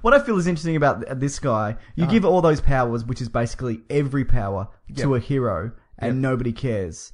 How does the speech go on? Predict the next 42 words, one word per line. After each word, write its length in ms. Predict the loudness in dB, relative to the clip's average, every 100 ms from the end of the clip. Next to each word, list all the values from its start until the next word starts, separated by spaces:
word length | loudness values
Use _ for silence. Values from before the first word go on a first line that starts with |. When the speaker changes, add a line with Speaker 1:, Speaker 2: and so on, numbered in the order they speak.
| -14
Speaker 2:
Right. 140 | -4 -4
Speaker 1:
Like, 100 | 0
that 160 | -2 0
hero's, 580 | -2 0 -2 -4 -10 -20 -20 -8
and 260 | -4 -2 0
his 180 | -2 -4
exploits 440 | -10 -6 -6 -4
fall 200 | -4 -2
on 120 | -2 -2
deaf 220 | -4 -4
ears 200 | -6 -6
because 180 | -8 -8
you 40 |
can't 200 | -6 -6
relate 260 | -4 -6 -8
to 120 | -10
him. 160 | -12 -10
Speaker 2:
Right. 200 | -6 -6 -2
Speaker 1:
You 40 |
give 120 | -2
it 80 | 0
to 100 | -2
a 40 | -4
villain, 540 | 4 4 4 -2 -6
Speaker 2:
Yep. 180 | -6 -4
Speaker 1:
and 80 | 0
all 60 | 0
of 60 |
a 20 | 0
sudden 220 | -2 -2
he's 140 | -2
infinitely 400 | -2 -4 -2 -2
more, 260 | -2 -2 -2
not 200 | -4 -6
infinitely 280 | -6 -6 -6
more 140 | -4 -4
interesting, 260 | -6 -6 -4
but 140 | 0
he 120 | 0
is 80 | 0
more 160 | 0 -2
interesting 340 | -4 -4 -4